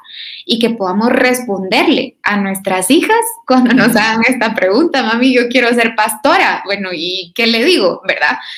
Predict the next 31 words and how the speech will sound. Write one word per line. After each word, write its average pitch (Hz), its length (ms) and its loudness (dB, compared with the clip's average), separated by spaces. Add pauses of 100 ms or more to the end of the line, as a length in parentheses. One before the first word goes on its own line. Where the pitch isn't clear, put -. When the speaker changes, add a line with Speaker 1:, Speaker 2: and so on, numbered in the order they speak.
(140)
Speaker 1:
Eh, 208 340 0
o 214 200 4
yo, 392 380 2 (220)
si 214 260 -4
yo 214 180 0
tengo, 233 440 -4
eh, 208 240 -4
ese 220 220 -4
anhelo 220 640 -2
de 202 140 -6
poder 190 300 -8
dirigir 247 540 0
una 208 220 -2
iglesia, 196 360 -8
¿verdad? 165 240 -14
¿Qué 254 300 2
es 370 120 -2
lo 247 160 0
que 214 100 -8
la 196 140 -2
verdad, 180 340 -2 (520)
eh, 208 360 -2 (100)
de 190 480 -4
Dios 202 320 0
nos 240 160 2
está 202 240 0
diciendo? 226 560 0
Y 233 140 0
aunque 220 340 2
no 226 260 2
es 330 380 -2